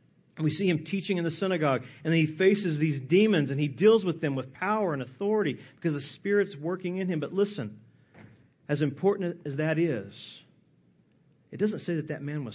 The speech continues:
saved, does it? He set him free physically from this demonic power. But there was a greater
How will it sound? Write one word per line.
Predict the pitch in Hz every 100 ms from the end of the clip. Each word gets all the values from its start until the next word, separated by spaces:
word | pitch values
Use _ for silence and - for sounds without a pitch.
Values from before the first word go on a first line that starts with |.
| -
saved, | 147 123 104 113
does | 117 113
it? | - - _ _ _ _ _ _ _ _ _ _ _ _ _ _ _ _ _ _ _
He | -
set | 135 220
him | 185 123 -
free | 156 147 127
physically | 175 185 208 117 107 113 _ _ _ _ _ _ _
from | 147
this | 135 127
demonic | 139 135 131 127
power. | - 170 139 104 104 _ _ _ _ _ _ _ _ _ _
But | 127 135
there |
was | 170 123
a |
greater | 107 120 139 147 123 104